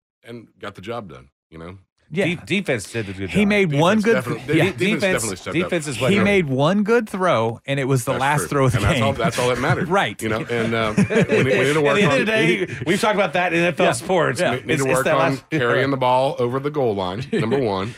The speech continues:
Speaker 1: and, um, you know, poise under pressure, and, uh, and the defense, which I was concerned with the first game,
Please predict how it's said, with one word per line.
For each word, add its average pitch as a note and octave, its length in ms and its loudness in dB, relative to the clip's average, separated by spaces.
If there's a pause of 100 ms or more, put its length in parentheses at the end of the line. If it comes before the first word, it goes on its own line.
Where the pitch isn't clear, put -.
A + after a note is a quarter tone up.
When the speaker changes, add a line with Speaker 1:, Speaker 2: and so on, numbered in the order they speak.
Speaker 1:
and, A#2 260 -4
um, G2 380 -4 (260)
you A2+ 80 -8
know, A2 60 -6
poise A2+ 340 -4
under C3+ 140 -4
pressure, A#2 540 -6
and, G#2 260 -6
uh, G#2 240 -6 (140)
and G#2+ 160 -4
the G#2+ 40 -2
defense, C3 580 -6 (140)
which A#2+ 220 -12
I A2+ 100 -6
was - 160 -10
concerned A2 360 -8
with A2+ 260 -6
the F#2+ 80 -8
first G#2 320 -10
game, F#2 340 -6